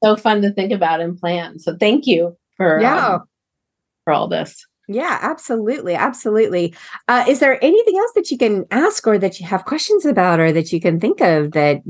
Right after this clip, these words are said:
Speaker 2: you would, that, that might be helpful for anybody who's planning for those races? Like, what's, what's your biggest tip? Um, you got into the race. That's the hardest part.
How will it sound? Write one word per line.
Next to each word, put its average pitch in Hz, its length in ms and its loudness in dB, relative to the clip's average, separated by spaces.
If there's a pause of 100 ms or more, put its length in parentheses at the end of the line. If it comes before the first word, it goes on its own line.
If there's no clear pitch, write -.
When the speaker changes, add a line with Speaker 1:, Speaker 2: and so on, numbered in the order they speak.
Speaker 2:
you 160 120 0
would, 151 460 2 (920)
that, 180 320 0
that 180 140 2
might 196 180 2
be 202 100 2
helpful 190 360 -2
for 185 100 -2
anybody 165 460 0
who's 160 240 0
planning 156 340 0
for 160 240 0
those 151 260 0
races? 156 300 -2
Like, 147 160 0
what's, 190 480 0
what's 196 220 -2
your 202 80 2
biggest 185 400 0
tip? - 280 -2 (140)
Um, 143 480 0
you 170 140 0
got 180 180 2
into 202 220 -2
the 190 100 2
race. 190 300 0
That's 156 240 -2
the 160 80 -2
hardest 170 340 -2
part. 190 320 -2